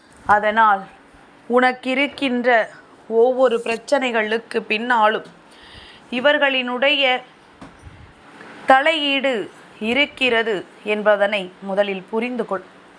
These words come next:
என் பிள்ளையே, யாரையும் சாதாரணமாக நினைத்து விடாதே. நம்மோடு நல்லபடியாகத்தானே பேசுகின்றார்கள். அப்படி இருக்கும் பொழுது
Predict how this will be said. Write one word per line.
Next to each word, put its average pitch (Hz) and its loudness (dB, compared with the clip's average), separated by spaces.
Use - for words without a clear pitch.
என் 202 2
பிள்ளையே, 220 0
யாரையும் 196 2
சாதாரணமாக 214 2
நினைத்து 226 -8
விடாதே. 190 0
நம்மோடு 240 0
நல்லபடியாகத்தானே 254 0
பேசுகின்றார்கள். 208 -4
அப்படி 226 -2
இருக்கும் 262 -6
பொழுது 262 0